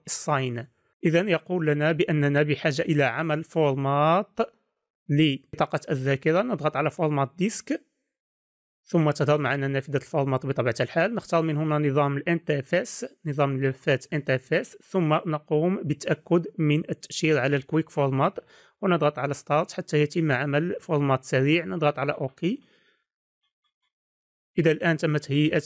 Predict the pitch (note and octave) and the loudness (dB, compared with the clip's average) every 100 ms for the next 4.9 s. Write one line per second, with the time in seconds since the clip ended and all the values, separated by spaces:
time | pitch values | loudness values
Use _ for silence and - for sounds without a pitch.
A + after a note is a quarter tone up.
0 | - - D3+ D3 D3+ D3 C#3 C3+ D3 C3+ | -6 -2 -2 0 -2 0 2 2 0 0
1 | C3+ C#3 - C3+ D3 B2 C#3 G#3+ C4+ - | -2 -2 -2 -2 0 2 0 0 -6 -20
2 | _ _ _ _ _ _ _ _ _ _ | _ _ _ _ _ _ _ _ _ _
3 | _ _ - E3+ - F#3 B3 F3 - F3+ | _ _ -2 0 2 2 2 -2 2 2
4 | D#3+ D#3 E3+ E3 D#3 C#3 D#3+ D#3+ D3+ | 4 2 4 4 4 4 2 2 0